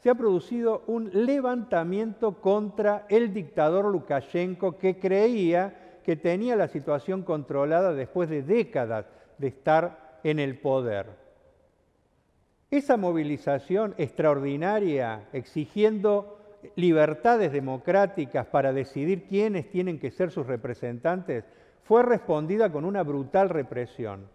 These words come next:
Cientos de detenidos y perseguidos en ese país, donde la Liga Internacional Socialista viene desarrollando actividades desde hace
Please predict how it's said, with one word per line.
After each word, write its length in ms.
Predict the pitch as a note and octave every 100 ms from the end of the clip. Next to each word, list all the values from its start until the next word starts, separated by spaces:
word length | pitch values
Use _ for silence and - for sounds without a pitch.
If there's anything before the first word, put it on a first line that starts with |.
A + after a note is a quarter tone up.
| _
Cientos 720 | - G#3+ A#3+ B3+ A3 G#3+ F#3
de 120 | D3+
detenidos 800 | C3 B2 C3+ C#3 F3 G3 G3 F#3+ F#3+ - _
y 120 | D3
perseguidos 880 | - D3 C3 - C3+ D#3+ F3+ F3+ F3+ - - -
en 160 | C#3 E3
ese 240 | E3+ F3+
país, 360 | C#3+ C#3+ F3 F#3 -
donde 240 | F3+ F3 F3
la 100 | F3+
Liga 220 | A3+ B3
Internacional 800 | G#3 F3 D#3 D#3 - D#3+ F3 G#3
Socialista 640 | G3 D#3 D3 D#3+ G3+ G3
viene 360 | D#3+ G#3+ C4+ B3
desarrollando 680 | F3+ - D#3 E3 D#3 C#3 C3
actividades 720 | B2+ C#3 C#3 D3 G#3 G#3+ C3+
desde 300 | D3 D#3 G#3+
hace 240 | G3+ G3